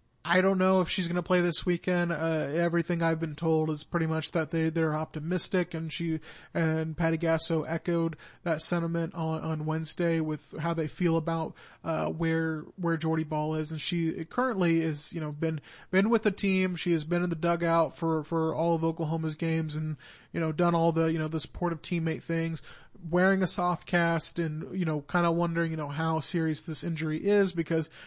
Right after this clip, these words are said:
at first it was arm soreness. Uh, Patty Gasso then went on the Oklahoma Breakdown podcast and said,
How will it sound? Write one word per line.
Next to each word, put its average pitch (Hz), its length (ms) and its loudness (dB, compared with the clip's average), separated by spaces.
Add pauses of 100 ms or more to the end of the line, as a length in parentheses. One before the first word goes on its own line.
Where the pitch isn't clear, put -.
(140)
at - 140 -10
first 196 320 4
it 175 40 0
was 160 140 -2
arm 185 280 -2
soreness. 180 560 -2 (320)
Uh, - 280 -6
Patty 170 260 0
Gasso 165 400 0
then 160 200 -4
went 165 200 -4
on 151 100 -6
the 160 120 -4
Oklahoma 156 380 -6
Breakdown 170 460 0
podcast 160 680 -2
and 156 80 -8
said, 160 280 -2